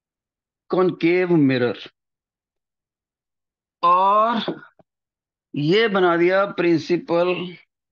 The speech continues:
axis। ओके, और इसको pole लिख दिया।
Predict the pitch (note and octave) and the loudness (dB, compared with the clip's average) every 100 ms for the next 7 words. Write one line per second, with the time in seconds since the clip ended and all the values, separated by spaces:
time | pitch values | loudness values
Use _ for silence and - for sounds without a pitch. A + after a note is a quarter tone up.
0 | _ _ _ _ _ - C#3+ C#3+ - - | _ _ _ _ _ -8 -8 -8 -12 -14
1 | - - - - _ _ _ _ _ _ | -16 -20 -20 -20 _ _ _ _ _ _
2 | _ _ _ B2+ - B3 C4+ - _ _ | _ _ _ -10 -4 -4 -4 -14 _ _
3 | _ _ _ _ _ _ _ _ _ _ | _ _ _ _ _ _ _ _ _ _
4 | - F3 G3 G#3+ A#3 B3+ - _ _ D#3+ | -2 2 2 2 0 -4 -14 _ _ -6
5 | - G#3+ G#3 D3+ C#3+ B2+ B2 A2+ - D#3 | -2 -2 -2 -2 0 0 -2 -4 -8 -8
6 | - - | -16 -20